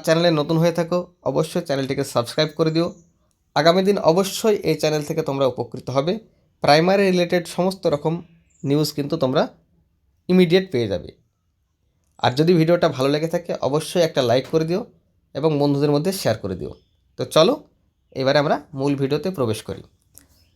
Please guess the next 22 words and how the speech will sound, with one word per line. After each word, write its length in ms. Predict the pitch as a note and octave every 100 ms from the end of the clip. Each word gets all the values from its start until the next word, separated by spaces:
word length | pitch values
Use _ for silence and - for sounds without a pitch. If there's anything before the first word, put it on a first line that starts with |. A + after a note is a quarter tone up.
| _ _ -
আজকে 240 | E3+ F#3 C4+
যে 100 | B3
কুড়ি 240 | B3 G#3+ G#3+
বাইশ 240 | A3 B3+ - - -
মামলা 300 | C#3+ C#3+ D#3+
ছিল, 200 | D#3 D3+ - _
তোমরা 200 | D3 D3+
সকলেই 400 | D#3 D3+ F3 F#3 D#3+
অবগত 240 | E3 F3 F#3+
কুড়ি 140 | D#3+ D3
বাইশ 180 | D3+ C#3+
মামলাটা 420 | B2+ C3 C3 C#3+ - _ -
কী 80 |
কারণে 260 | A#2 B2+ C3
হয়েছে, 260 | B2+ C3 G#3+ - _ _ _ _ _ _
সেটা 180 | D3 D3
নিয়ে 140 | D3 D3+
আর 60 |
আমি 120 | D3 D3
বিস্তারিত 400 | C3+ - C#3+ D3
বলছি 300 | C3+ B2+
না। 100 | D#3+